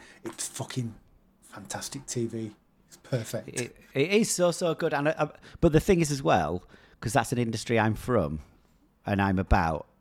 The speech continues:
Speaker 2: and I've been in that kitchen, and I've done every job in that kitchen,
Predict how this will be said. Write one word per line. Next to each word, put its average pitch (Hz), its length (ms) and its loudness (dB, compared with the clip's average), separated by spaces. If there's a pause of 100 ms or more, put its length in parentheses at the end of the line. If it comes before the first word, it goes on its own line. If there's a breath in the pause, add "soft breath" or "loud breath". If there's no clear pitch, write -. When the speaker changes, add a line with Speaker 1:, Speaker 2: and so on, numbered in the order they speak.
Speaker 2:
and 98 140 0
I've 92 260 -2
been 92 500 -4
in 101 180 -4
that 90 160 -4
kitchen, 78 460 -10 (260 soft breath)
and 92 100 -4
I've 98 120 -6
done 98 140 -2
every 90 200 -4
job 95 260 -2
in 85 120 -4
that 85 160 -8
kitchen, - 420 -12